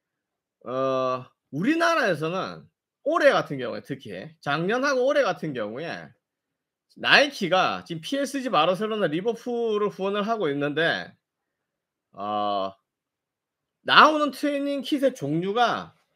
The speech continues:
극히 작아요. 그리고 지금 토트넘 같은 경우도 손흥민이 있는데 손흥민이 아디다스 계약 선수인 이유 탓인지 아닌지는 좀 확실치는 않으나 어쨌거나 토트넘에서 나오고 있는 다양한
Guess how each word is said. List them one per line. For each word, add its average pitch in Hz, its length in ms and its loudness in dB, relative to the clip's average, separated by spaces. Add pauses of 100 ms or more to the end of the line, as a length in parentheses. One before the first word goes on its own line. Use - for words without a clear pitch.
(480)
극히 302 280 -2
작아요. 127 500 -2 (380)
그리고 226 320 0
지금 208 140 -4
토트넘 311 420 -4
같은 226 280 0
경우도 139 640 -2 (460)
손흥민이 269 1000 0
있는데 214 320 2
손흥민이 247 440 -2
아디다스 220 580 -2
계약 180 300 2
선수인 214 640 -6
이유 180 280 -2
탓인지 240 480 -4
아닌지는 202 580 0
좀 208 120 -18 (460)
확실치는 294 520 2
않으나 147 720 4 (520)
어쨌거나 240 560 4
토트넘에서 262 760 2
나오고 165 500 6
있는 170 260 0
다양한 220 720 4